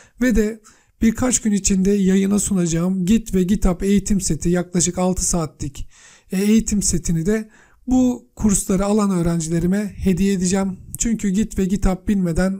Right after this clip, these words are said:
hani çok da iyi bir yazılımcı olmayabiliriz. Çünkü bu bize hem fayda sağlayan hem de yarın öbür gün bir iş yerine başladığımız zaman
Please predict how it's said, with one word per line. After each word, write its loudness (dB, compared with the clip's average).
hani -2
çok -4
da -2
iyi 0
bir 0
yazılımcı -2
olmayabiliriz. 0
Çünkü -2
bu 4
bize 2
hem 0
fayda 0
sağlayan -2
hem 0
de 2
yarın 0
öbür 0
gün 0
bir 0
iş -2
yerine 0
başladığımız 0
zaman -2